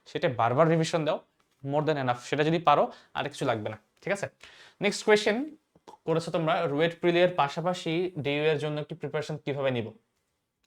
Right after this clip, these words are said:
Actually আমি, আমি এটাই বলছিলাম এতদিন ধরে যে তোমার যে পাঁচ যে ইউনিভার্সিটি কোয়েশ্চেন ব্যাংকগুলো আছে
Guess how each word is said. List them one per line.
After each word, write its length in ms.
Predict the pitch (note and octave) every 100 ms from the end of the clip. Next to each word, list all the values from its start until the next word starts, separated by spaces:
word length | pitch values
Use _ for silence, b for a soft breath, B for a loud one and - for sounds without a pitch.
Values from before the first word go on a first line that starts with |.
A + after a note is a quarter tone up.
| -
Actually 360 | D3+ E3+ F#3 -
আমি, 180 | - - -
আমি 280 | C#3+ B2+ B2+
এটাই 180 | D#3+
বলছিলাম 380 | D#3+ D3 D3 C#3+
এতদিন 180 | B2+ C3+
ধরে 220 | C3+ G#3 B B B C3
যে 200 | D#3+ A#3+ B B
তোমার 200 | D3+ D3
যে 120 | C#3+
পাঁচ 460 | D#3 - D3+ D#3+ -
যে 80 | F#3+
ইউনিভার্সিটি 480 | F3 E3 E3 E3 E3
কোয়েশ্চেন 320 | D3 D#3+ D#3
ব্যাংকগুলো 340 | D3 C#3 C#3+
আছে 320 | C3+ B2+ A2+